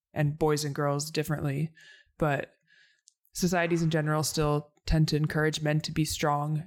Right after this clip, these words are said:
not admit that they're struggling, not ask for help. Um,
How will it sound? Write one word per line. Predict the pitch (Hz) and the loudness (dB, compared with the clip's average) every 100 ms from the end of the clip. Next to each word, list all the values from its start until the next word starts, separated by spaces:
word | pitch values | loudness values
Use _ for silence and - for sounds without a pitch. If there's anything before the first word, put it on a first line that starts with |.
| 196 | -2
not | 156 147 | 0 2
admit | 147 147 | 0 -2
that | 156 - | -4 -2
they're | 147 | -2
struggling, | - 139 139 139 139 147 - | 0 -2 0 0 0 -4 0
not | 147 139 | 0 2
ask | 135 - | -2 -2
for | 151 | 0
help. | 143 135 - - _ _ _ _ _ _ _ 156 | 2 0 -2 -12 _ _ _ _ _ _ _ 0
Um, | 139 - - 165 160 | 0 0 -4 -6 -8